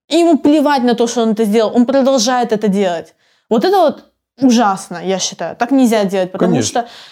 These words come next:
Speaker 1: если тебе вот в лоб показывают, какого фига ты так сделал, зачем,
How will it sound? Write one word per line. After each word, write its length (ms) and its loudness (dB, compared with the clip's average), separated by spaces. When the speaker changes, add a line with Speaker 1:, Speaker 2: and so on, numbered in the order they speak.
Speaker 1:
если 260 0
тебе 140 2
вот 420 0
в 140 2
лоб 340 4
показывают, 400 0
какого 600 2
фига 540 0
ты 160 4
так 240 -2
сделал, 760 2
зачем, 600 0